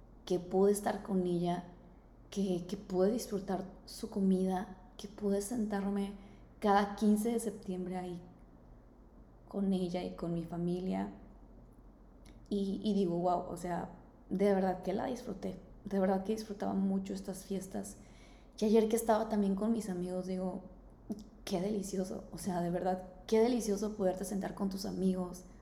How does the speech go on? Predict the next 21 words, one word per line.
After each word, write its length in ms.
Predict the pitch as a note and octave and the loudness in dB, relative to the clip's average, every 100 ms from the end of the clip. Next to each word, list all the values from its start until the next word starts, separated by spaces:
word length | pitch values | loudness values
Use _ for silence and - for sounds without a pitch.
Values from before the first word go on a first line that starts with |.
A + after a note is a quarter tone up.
| - | -10
a 140 | - - | -10 0
platicar, 720 | G3 F#3+ F3 - F#3 F#3+ - - - - - | 0 0 -6 -4 -4 -4 -8 -14 -20 -20 -6
a 140 | G#3+ | -2
compartir 500 | A#3 G3+ F#3+ F#3 G3 | 2 2 2 2 2
un 200 | F#3+ F#3 - | 2 0 -2
trago, 480 | A3+ A3 F#3+ F3+ F#3 - - - - - - | -2 0 0 -2 -4 -12 -20 -20 -20 -20 -2
a, 380 | F#3+ F#3 - G3 | 2 2 2 0
a 140 | G3 | 2
comer 360 | A3 G#3 G#3 G3 | 6 8 8 8
deli". 520 | G#3 G#3 G3 F#3 - - - - - - - - | 8 10 8 4 0 -12 -18 -20 -20 -20 -20 0
Y, 680 | A3+ G#3+ G3+ G3+ G3+ G3+ - | 2 4 6 6 4 2 2
y 80 | A#3 | 6
muchas 460 | A#3 A#3 C#4 C4+ | 6 4 0 2
veces 360 | B3 A#3+ B3 A3 | 0 -2 -4 -4
tú 120 | A#3 | -4
siguiendo 500 | A3 A3 A3+ A3 A3 | 0 2 4 4 2
ciertos 540 | G#3 A3 G#3+ G#3+ A3 | 0 0 0 0 -2
roles 440 | G3+ G3 G3 F#3+ F#3+ | 2 2 2 0 -4
y 40 | |
ciertos 500 | F#3 G3+ G3 G#3 G#3 | -2 2 2 0 -4
estereotipos, 1000 | F#3 - F#3 F3+ F3+ F#3+ F#3+ F#3+ C4 - | -6 -6 -2 -2 -2 -2 0 0 -2 -4